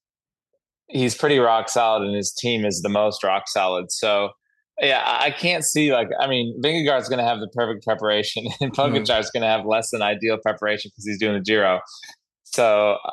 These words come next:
Speaker 1: I, I just, I mean, I can't really see it even. I mean, maybe Roglic, you know, to me, that, that's a possibility. I could see Roglic winning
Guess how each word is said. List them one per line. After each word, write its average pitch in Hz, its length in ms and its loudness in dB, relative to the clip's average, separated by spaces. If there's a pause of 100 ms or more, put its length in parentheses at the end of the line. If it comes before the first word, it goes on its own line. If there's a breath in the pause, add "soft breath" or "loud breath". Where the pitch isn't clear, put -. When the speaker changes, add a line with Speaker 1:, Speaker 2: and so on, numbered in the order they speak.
Speaker 1:
I, - 300 -2
I 127 40 0
just, 120 360 -4 (100)
I 127 100 2
mean, 120 140 2
I 117 80 2
can't 117 280 -2
really 110 220 0
see 113 240 0
it 101 100 0
even. 117 360 -2
I 135 60 0
mean, 131 140 0
maybe 151 260 2
Roglic, 120 540 2
you 110 100 -6
know, 104 220 -2 (100)
to 131 100 -2
me, 139 200 0
that, 123 200 0
that's 135 240 0
a 113 40 -10
possibility. 107 520 -2
I 117 100 2
could - 200 -6
see 120 160 -4
Roglic 110 520 0
winning 101 420 -4